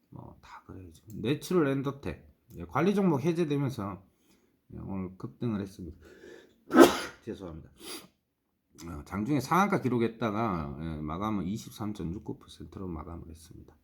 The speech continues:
자, 그리고 멜파스, 멜파스 저 피씨비 테마죠. 예, 피씨비 테마가 상승하면서, 예, 이것도 감사 보고서 측정을 받으면서 오늘 급등을 했습니다.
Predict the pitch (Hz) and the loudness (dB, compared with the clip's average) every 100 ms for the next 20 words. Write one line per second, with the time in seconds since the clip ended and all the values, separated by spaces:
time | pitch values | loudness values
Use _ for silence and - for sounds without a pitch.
0 | _ _ - - - _ - - 107 110 | _ _ -20 -20 -20 _ -10 -6 -4 0
1 | 117 123 - 90 135 175 180 175 - 98 | 0 -2 -4 2 2 2 -2 -4 -2 0
2 | 175 226 226 220 131 107 110 95 - 214 | 2 4 2 4 0 2 0 -2 -6 -6
3 | 233 190 - 104 82 82 107 90 87 95 | -2 -4 -2 -4 -4 -6 -12 -12 -14 -10
4 | - 196 208 185 156 131 120 113 117 117 | -6 -4 -4 -4 0 2 2 2 0 0
5 | 107 131 131 123 151 135 92 107 87 80 | -2 -4 -2 -2 0 -2 -4 -6 -6 -8
6 | 76 - - - _ - 131 127 98 110 | -12 -14 -20 -20 _ -8 -8 -4 -4 -2
7 | 127 151 156 117 104 175 - 185 180 120 | 0 0 0 0 0 -2 -2 2 4 2
8 | 143 170 113 95 95 101 107 98 113 - | 0 0 0 -2 -4 -6 -6 -6 -10 -6
9 | 123 95 117 - 104 76 73 104 | -6 -4 -8 -8 -6 -6 -8 -10